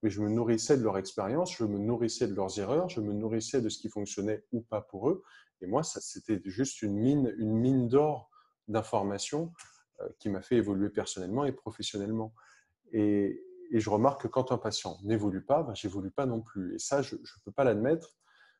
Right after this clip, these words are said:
Et, et je sais que c'est parfois cruel parce qu'il y a des gens qui viennent et qui veulent pas évoluer, qui veulent juste un petit peu, un petit peu de réconfort, un petit peu d'amour, euh, peut-être une écoute, mais qui veulent pas bouger d'un millimètre, en fait.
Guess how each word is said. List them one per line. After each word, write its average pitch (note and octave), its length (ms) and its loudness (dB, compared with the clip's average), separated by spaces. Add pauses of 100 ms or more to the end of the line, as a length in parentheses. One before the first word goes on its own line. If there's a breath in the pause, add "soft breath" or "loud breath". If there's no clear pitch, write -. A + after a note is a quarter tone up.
(1300 soft breath)
Et, G#2+ 320 6
et A2 40 2
je G#2+ 140 2
sais B2+ 220 2
que - 60 -4
c'est B2+ 120 0
parfois G#2+ 300 -2
cruel D3 500 6
parce - 180 -10
qu'il G#2 120 -2
y G2+ 40 2
a - 20 -2
des G2+ 100 0
gens A2+ 140 0
qui A2+ 180 -4
viennent C3 300 4
et F#2+ 60 -2
qui - 120 -8
veulent F2+ 180 -4
pas C#3 120 4
évoluer, A#2+ 520 2
qui - 140 -6
veulent G2 220 -2
juste A#2+ 420 -4 (480)
un F#2 240 -4
petit G#2+ 200 -6
peu, A#2 540 4
un A2+ 100 -2
petit A2 160 -2
peu A2+ 120 0
de G#2+ 40 2
réconfort, G#2+ 640 0
un A2 80 -4
petit G#2+ 140 -6
peu G#2+ 120 -4
d'amour, G#2 640 0
euh, F#2+ 140 -2
peut-être - 320 -6
une G2+ 120 -2
écoute, D#3+ 440 0 (320 soft breath)
mais A2 80 -4
qui A2 120 -8
veulent G#2 160 0
pas C3 120 2
bouger A#2+ 300 0
d'un B2 120 2
millimètre, B2+ 540 4
en G#2+ 40 -6
fait. F#2 240 -6